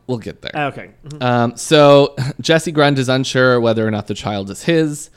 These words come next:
Speaker 1: so he took a paternity test. Apparently, it took six weeks to get results on these in
Speaker 2: The
Speaker 1: two thousand and nine.
Speaker 2: No, they take a couple of days.
Speaker 1: Uh, so in six weeks' time, he fell in love with Kaylee, uh, and he grew to see himself as Kaylee's father.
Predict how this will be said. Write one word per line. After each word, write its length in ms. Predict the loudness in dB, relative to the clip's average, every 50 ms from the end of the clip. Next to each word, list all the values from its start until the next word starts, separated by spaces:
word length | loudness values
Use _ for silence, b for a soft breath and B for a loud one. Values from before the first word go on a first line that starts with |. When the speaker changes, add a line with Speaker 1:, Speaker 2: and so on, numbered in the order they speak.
| b b b b
Speaker 1:
so 220 | b -4 -2 -2
he 140 | -2 -2 -6
took 180 | -8 -8 -8 -8
a 40 | -4
paternity 680 | -4 -4 -4 -4 -6 -4 -4 -2 -4 -4 -6 -10 -12
test. 540 | -14 -16 -20 -20 -20 -20 -20 -20 -20 -20 -20 _ _ -14
Apparently, 480 | -14 -12 -10 -8 -8 -8 -6 -6 -8
it 80 | -8 -8
took 160 | -8 -12 -14 -12
six 280 | -10 -12 -12 -12 -12
weeks 200 | -16 -16 -16 -16 -16
to 80 | -14
get 120 | -14 -12 -10
results 400 | -10 -10 -8 -8 -8 -8 -8 -6
on 180 | -4 -4 -2 -2
these 300 | -2 -2 -4 -4 -4 -4
in 120 | -6 -6
Speaker 2:
The 60 | -4 -6
Speaker 1:
two 100 | -6 -6
thousand 340 | -4 -4 -4 -4 -4 -6 -4
and 120 | -4 -4
nine. 320 | -4 -4 -4 -4 -4 -4 -6
Speaker 2:
No, 240 | -6 -8 -10 -14 -18 -20 _ -20 -18
they 100 | -18 -18
take 280 | -16 -16 -16 -16 -16 -18
a 40 | -20
couple 300 | -20 -20 -20 -20 -20 -20
of 60 | -18
days. 320 | -18 -20 -20 -20 -20 _ _ -4
Speaker 1:
Uh, 340 | 0 0 2 0 0 -2 -6
so 380 | -10 -6 -2 0 0 0 0 -2 -2
in 240 | -4 -4 -4 -4 -4
six 360 | -6 -6 -6 -6 -8 -8 -12
weeks' 240 | -12 -12 -12 -14 -12
time, 560 | -8 -6 -4 -4 -4 -4 -4 -4 -6 -8 -10 _ _ _ -18 -12
he 500 | -6 -4 -4 -2 -2 -2 -2 -2 -4 -4
fell 280 | -6 -4 -2 -2 -2 0
in 80 | -2 -2
love 160 | -4 -6 -8
with 120 | -12 -16
Kaylee, 380 | -16 -16 -16 -16 -16 -18 -20 -20 _ _ _ b b b b b b b b b b b b b -6
uh, 260 | -4 -4 -4 -4 -6
and 260 | -6 -6 -6 -6 -6
he 120 | -8 -10 -8
grew 180 | -6 -6 -6 -6
to 60 | -6
see 180 | -8 -10 -10 -8
himself 460 | -8 -10 -10 -10 -12 -12 -12 -12 -14 -14
as 120 | -16 -14
Kaylee's 360 | -12 -12 -10 -10 -10 -12 -14
father. 460 | -14 -14 -14 -14 -14 -14 -16 -18 -18